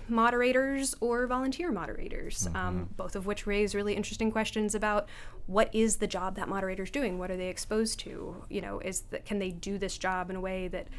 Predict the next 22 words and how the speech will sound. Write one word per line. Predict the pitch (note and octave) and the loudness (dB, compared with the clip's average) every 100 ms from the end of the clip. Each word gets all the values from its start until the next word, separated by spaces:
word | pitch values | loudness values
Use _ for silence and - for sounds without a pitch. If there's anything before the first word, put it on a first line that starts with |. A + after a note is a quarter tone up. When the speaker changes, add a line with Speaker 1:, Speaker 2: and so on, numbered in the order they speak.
| - - | -10 -6
Speaker 1:
maintains | F#3+ F#3+ F#3+ F#3+ | -4 -2 -4 -2
their, | G3 F#3+ F#3+ F#3 | 2 2 2 2
their | G3 | 0
health | - F#3+ G#3+ | 0 -2 0
and | G#3+ | 0
safety? | D#4 D#4+ - - - - - - | 2 0 -2 -8 -10 -12 -8 2
Um, | G3 F3+ F3+ - - - - - - | 4 4 0 -4 -8 -10 -12 -10 -2
these | A3 A#3 | 2 4
are | A#3+ A3+ G#3 | 6 6 4
really | F#3 F#3+ G#3+ B3 B3 A#3 | 0 -2 2 2 2 0
interesting, | G#3 G#3 G3+ F#3+ F#3+ F#3 - | 0 -2 -2 -2 -2 -4 -6
challenging | - F#3 F#3 F3 | -2 0 0 0
questions, | D#4 D4+ A#3 G3+ F#3+ | 0 2 2 2 2
but | - F3 | 0 4
one | A#3+ C4+ | 4 6
thing | B3 | 4
I | G3+ | 2
think | G3+ | 0
we | G3 | -4
can | F#3 A3 G#3 G#3 | -2 0 2 2
see, | G3+ - F#3 | 2 0 -2
is, | F3+ - | -2 -6